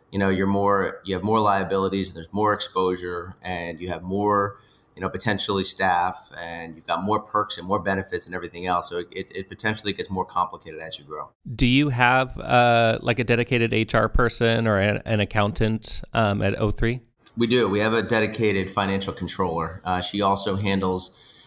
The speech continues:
Speaker 1: the H R elements of the company as well. We have a,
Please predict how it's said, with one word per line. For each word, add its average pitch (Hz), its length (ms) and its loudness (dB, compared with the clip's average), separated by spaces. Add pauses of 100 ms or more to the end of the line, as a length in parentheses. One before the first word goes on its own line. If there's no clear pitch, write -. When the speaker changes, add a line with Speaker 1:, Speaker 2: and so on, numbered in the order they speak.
(220)
Speaker 1:
the 104 120 4
H 107 220 2
R 95 380 2
elements 95 420 0
of 92 80 -2
the 90 40 -4
company 90 400 -2
as 87 140 -6
well. 90 320 0
We 104 120 0
have 113 280 0
a, 90 320 -2